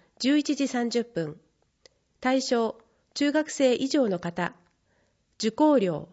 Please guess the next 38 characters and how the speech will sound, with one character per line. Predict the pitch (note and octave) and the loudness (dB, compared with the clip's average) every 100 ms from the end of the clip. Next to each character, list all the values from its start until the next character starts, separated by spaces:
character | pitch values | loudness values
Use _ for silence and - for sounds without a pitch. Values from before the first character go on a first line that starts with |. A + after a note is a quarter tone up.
| _ - | _ 0
五 | A#3+ | 2
百 | C#4 C#4 | 2 2
円。 | G3 D#3 - _ _ _ _ _ _ _ _ _ _ _ _ _ _ | 0 0 -12 _ _ _ _ _ _ _ _ _ _ _ _ _ _
定 | C#4+ D4 D4 | 4 4 4
員、 | C#4 B3+ - _ | 0 -4 -8 _
二 | A3 A3+ | -4 0
十 | D#4 C4 | 0 0
人。 | D#3+ D3 - _ _ _ _ _ _ _ _ _ _ _ _ _ _ _ | -2 -8 -18 _ _ _ _ _ _ _ _ _ _ _ _ _ _ _
ビ | B3 D#4+ | 2 4
ュ | |
ー | D#4+ | 4
テ | D#4+ | 0
ィ | |
ー | D#4 | 0
ケ | D#4 C#4 | -2 -2
ア | G3 | -2
で | F#3+ F#3 _ - | -4 -6 _ -2
キ | |
ラ | A#3+ D4 | 0 0
キ | D4+ | 0
ラ | D4+ | 0
ス | D4+ | 0
マ | C#4+ C4+ | -2 -2
イ | F#3+ | -2
ル。 | E3 - _ _ _ _ _ _ | -6 -10 _ _ _ _ _ _
カ | A#3+ | 0
ラ | D4 D#4 | 0 0
ー | |
コ | D#4 D#4 | 0 0
ー | |
デ | D4+ | 2
ィ | C#4+ | 2
ネ | D4 | 2
ー | C4+ | -2
ト& | - E3 - A3+ A3+ A3 G#3 | -4 -6 -4 -2 -2 -2 0
メ | A#3 | 0
イ | G#3+ | 0
ク。 | - D3 | -6 -12